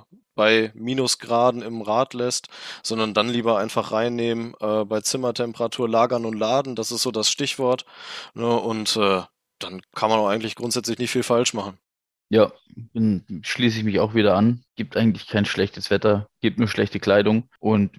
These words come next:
Speaker 2: wie die Norddeutschen sagen, kann man machen, ne? Also egal bei welchen Temperaturen, das geht eigentlich immer. Also die Leidenschaft kommt ja vom Herzen. Beim Fahrradfahren wird das,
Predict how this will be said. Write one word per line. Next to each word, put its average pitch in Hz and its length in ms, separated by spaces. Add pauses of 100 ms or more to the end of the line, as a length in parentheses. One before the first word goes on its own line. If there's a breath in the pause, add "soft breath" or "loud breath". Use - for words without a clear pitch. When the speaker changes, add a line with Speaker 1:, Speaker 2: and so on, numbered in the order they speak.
Speaker 2:
wie 110 60
die 110 60
Norddeutschen 107 520
sagen, 101 240
kann 104 140
man 101 140
machen, 101 280
ne? 98 160 (560 soft breath)
Also 95 280
egal 107 320
bei 107 120
welchen 101 280
Temperaturen, 104 760 (220)
das 101 200
geht 107 200
eigentlich 104 320
immer. 101 360
Also 92 440 (200)
die 104 60
Leidenschaft 107 500
kommt 113 240
ja 107 60
vom 107 180
Herzen. 113 520 (120)
Beim 104 140
Fahrradfahren 107 560
wird 104 140
das, - 260